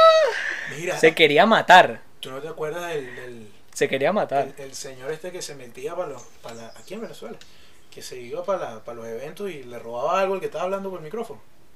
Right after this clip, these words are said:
Speaker 2: Claro.
Speaker 1: El señor que le robó la corona a mi Venezuela.
Speaker 2: Claro.
Speaker 1: Increíble.
Speaker 2: Es un
Speaker 1: ¿Dónde
Speaker 2: genio.
Speaker 1: estás?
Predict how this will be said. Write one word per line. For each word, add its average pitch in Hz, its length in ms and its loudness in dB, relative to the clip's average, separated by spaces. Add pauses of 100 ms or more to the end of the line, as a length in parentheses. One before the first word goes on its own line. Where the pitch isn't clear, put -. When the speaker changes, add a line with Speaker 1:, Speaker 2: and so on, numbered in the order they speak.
(200)
Speaker 2:
Claro. 139 240 0 (260)
Speaker 1:
El - 80 -16
señor 120 260 -12
que 170 80 -8
le 180 100 2
robó 151 180 0
la 185 100 0
corona 175 360 -4
a 190 40 -6
mi 175 100 -12
Venezuela. 165 500 -8 (100)
Speaker 2:
Claro. 151 320 0 (100)
Speaker 1:
Increíble. 143 680 -10 (360)
Speaker 2:
Es 131 140 -6
un 139 140 -6
Speaker 1:
¿Dónde 165 120 -2
Speaker 2:
genio. 285 100 4
Speaker 1:
estás? - 480 -2